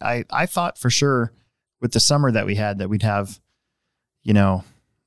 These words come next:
we'd have more than that. It's kinda like just a way to kinda just, you know, end our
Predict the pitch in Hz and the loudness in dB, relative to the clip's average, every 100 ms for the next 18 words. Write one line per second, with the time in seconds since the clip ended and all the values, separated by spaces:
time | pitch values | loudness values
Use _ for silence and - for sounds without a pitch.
0 | _ _ 113 123 120 101 107 101 95 90 | _ _ 2 4 4 2 0 0 -4 -4
1 | 92 - 101 - 135 127 117 - 113 110 | -8 -8 -4 0 2 2 0 -2 -2 0
2 | 95 98 98 95 - 104 98 98 - - | 0 -2 -4 -6 -4 -4 -4 -4 -2 -2
3 | - - _ _ _ _ _ _ 120 95 | -4 -8 _ _ _ _ _ _ -20 -6
4 | 90 87 92 78 67 - - _ _ _ | -4 -2 -6 -10 -14 -18 -20 _ _ _
5 | _ _ 117 117 117 107 101 95 95 | _ _ 2 4 6 4 2 -2 -4